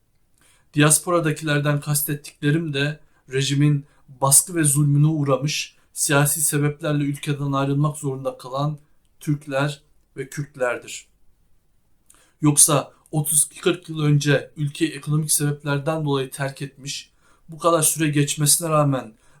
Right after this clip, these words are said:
bulundukları ülkenin dilini dahi ya öğrenememiş ya da içselleştirememiş, işçi gelmiş, işçi kalmış, suya sabuna dokunmamış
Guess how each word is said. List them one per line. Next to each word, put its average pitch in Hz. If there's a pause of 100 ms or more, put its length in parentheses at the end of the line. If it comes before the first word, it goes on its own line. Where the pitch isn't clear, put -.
(100)
bulundukları 151
ülkenin 151
dilini 151
dahi 143
ya 147
öğrenememiş 151 (260)
ya 139
da -
içselleştirememiş, 147 (420)
işçi 165
gelmiş, 143 (260)
işçi 185
kalmış, 143 (240)
suya 165
sabuna 156
dokunmamış 147